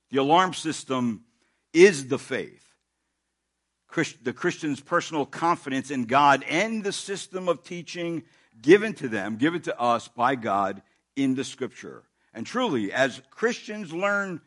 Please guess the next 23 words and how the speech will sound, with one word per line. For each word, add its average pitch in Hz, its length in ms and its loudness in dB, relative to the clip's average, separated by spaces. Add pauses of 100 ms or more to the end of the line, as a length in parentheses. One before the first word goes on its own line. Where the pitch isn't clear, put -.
(160)
scriptural 175 640 -4
truth, 143 520 -2 (640)
they 143 120 2
become 147 400 0
strong 185 800 2
in 175 580 0 (440)
faith - 560 0
and 156 160 -2
doctrine, 113 760 2 (440)
and 143 200 0
their 135 160 4
convictions 151 1000 -2
grow 135 280 2
deep 143 640 -4 (460)
in, 147 480 2 (400)
deeply 185 400 -6
rooted 143 480 -2
in 151 440 0
the 127 120 2
very 147 520 0
Word 131 320 0
of 107 160 -4
God. 98 520 0